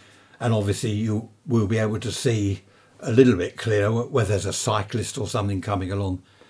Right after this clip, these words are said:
I mean, the amount of people, you're driving along the street, a load of parked cars, someone flings the door open. Have you ever seen a door taken off? I have.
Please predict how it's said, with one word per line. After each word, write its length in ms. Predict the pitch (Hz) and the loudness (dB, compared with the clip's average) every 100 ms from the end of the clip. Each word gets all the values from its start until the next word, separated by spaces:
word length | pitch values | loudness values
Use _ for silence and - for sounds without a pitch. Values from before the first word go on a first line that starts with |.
| _ _ - | _ _ -8
I 60 | 123 | 0
mean, 100 | 135 | 2
the 100 | 123 | 2
amount 360 | 104 139 156 | 2 2 2
of 100 | 107 | -2
people, 500 | - 110 104 95 78 - _ _ _ | -4 -4 -4 -8 -10 -14 _ _ _
you're 100 | 117 | -2
driving 420 | 104 117 131 113 | 2 2 0 -2
along 180 | 101 98 | -2 -4
the 80 | 95 | -4
street, 380 | - - 92 - | -4 -2 -4 -2
a 60 | |
load 200 | 113 117 | 0 0
of 100 | 110 | -2
parked 320 | - 101 92 - | -4 -4 -4 -6
cars, 520 | 107 85 76 85 - _ _ _ _ | -8 -6 -6 -10 -14 _ _ _ _
someone 320 | - 151 131 | -4 0 0
flings 420 | 120 143 135 123 | 0 2 2 2
the 80 | 139 | 0
door 320 | 151 175 185 | -2 -2 -2
open. 400 | 131 95 - 76 - _ _ _ _ _ | -2 -4 -6 -10 -12 _ _ _ _ _
Have 160 | 147 160 | 2 4
you 60 | |
ever 160 | 165 156 | 4 2
seen 260 | - 165 | 0 -2
a 40 | 139 | 0
door 280 | 143 135 110 | 2 2 2
taken 400 | 131 120 127 123 | 0 0 0 -2
off? 180 | 85 113 | -4 0
I 140 | 143 | 0
have. 300 | 98 117 117 | 2 -2 -4